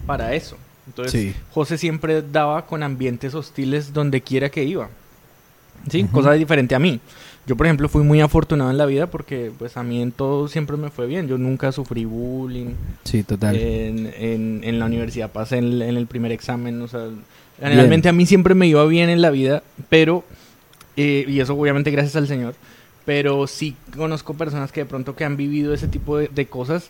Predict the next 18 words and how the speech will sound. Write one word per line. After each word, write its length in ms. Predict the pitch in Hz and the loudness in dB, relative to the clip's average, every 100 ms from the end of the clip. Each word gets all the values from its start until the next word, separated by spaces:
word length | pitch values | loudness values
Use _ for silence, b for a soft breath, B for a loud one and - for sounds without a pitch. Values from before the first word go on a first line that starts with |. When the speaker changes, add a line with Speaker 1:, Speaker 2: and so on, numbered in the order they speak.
| - | -10
Speaker 1:
de 180 | 143 135 | -6 -4
traumas, 460 | 131 131 151 180 - | -2 -2 -2 -6 -6
y 80 | 147 | -6
tienden 420 | 143 147 147 156 | -2 -2 -2 -4
a 80 | 160 | -2
verse 320 | 139 127 151 | -4 -4 -8
rodeados 760 | 139 151 147 135 120 120 127 135 | -6 -4 -4 -4 -6 -8 -8 -8
de 60 | |
hostilidad. 440 | 135 - 123 123 113 | -8 -6 -4 -2 -4
Cuando 200 | 131 127 | -6 -4
yo 120 | 139 | -4
me 80 | 165 | -2
enteré 400 | 185 156 135 131 | 0 0 0 0
de 160 | 139 | -2
lo 120 | 139 | -2
de 80 | 147 | -2
José, 360 | 135 117 127 123 | -4 -8 -10 -10
de 240 | 131 123 | -8 -8